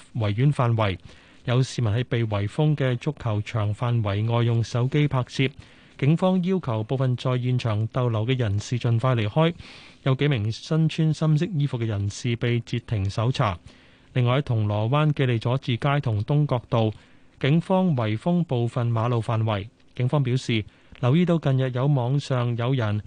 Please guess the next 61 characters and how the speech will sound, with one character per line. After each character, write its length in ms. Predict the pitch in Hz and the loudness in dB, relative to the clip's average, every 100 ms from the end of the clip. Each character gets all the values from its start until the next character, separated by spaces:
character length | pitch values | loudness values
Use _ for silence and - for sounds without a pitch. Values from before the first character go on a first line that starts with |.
| - - | -10 -2
不 100 | 175 - | -2 0
斷 220 | - 123 | -2 0
散 340 | 117 - 131 131 | 0 0 0 0
播 180 | 135 131 | 0 -2
信 200 | - 135 | 0 0
息， 180 | 180 170 - - - - | 0 -2 -8 -20 -20 -12
意 140 | - 143 | -2 0
圖 200 | 127 104 | 0 -4
煽 280 | - 143 143 | 0 0 0
動 220 | 123 117 | -2 -2
他 200 | - 160 | 0 0
人 160 | 147 107 | 0 0
喺 100 | 135 | -2
六 140 | 151 - | -2 -4
月 80 | 127 | -6
四 240 | - 139 | -2 -2
日 100 | 131 | 0
喺 140 | 123 120 - - - | -2 -4 -14 -16 0
維 360 | 139 151 107 | 2 2 0
園 200 | 107 147 | 2 2
同 260 | 165 113 104 | 2 0 0
銅 160 | 113 | 0
鑼 140 | 104 107 | -2 0
灣 200 | 135 156 | 2 2
一 40 | 151 | 0
帶 200 | 139 131 | 0 0
參 280 | - 156 143 | 0 0 2
與 120 | 123 | 0
未 220 | 127 117 | 0 0
經 220 | 113 147 147 | 0 0 0
批 200 | 151 139 | 0 2
准 180 | 131 | 2
集 100 | 135 | 2
結。 300 | 120 - 127 131 - - - | 0 2 0 0 -10 -20 -8
警 140 | - 127 | -2 0
方 200 | 160 147 | 2 2
話 240 | 120 113 - - - | 2 -2 -6 -20 -6
會 140 | - 139 | 2 2
喺 80 | |
相 240 | 156 180 175 | 2 0 0
關 220 | 175 170 | 0 0
地 200 | 147 123 | 0 -2
點 240 | 113 135 | 0 -2
部 240 | 156 123 113 | 0 -2 -2
署 200 | - 123 123 | -2 -4 -4
足 120 | - 123 | -8 -4
夠 200 | 143 123 | -2 -2
警 180 | 127 117 | -2 0
力， 160 | 143 123 - - - | 0 -2 -8 -20 -4
迅 240 | - 135 | 2 2
速 100 | 165 | 0
果 240 | - 117 139 | -4 -2 -2
斷 220 | 127 113 | 0 -2
執 100 | 156 | -4
法， 260 | 139 135 127 - - - | -2 -2 -2 -10 -20 -4
包 180 | 156 156 | 0 0
括 180 | 143 127 | 0 -4
進 200 | - 123 | -2 -2
行 200 | 104 92 | -2 -2
拘 140 | 143 | -2
捕， 260 | 139 120 110 | 0 0 -2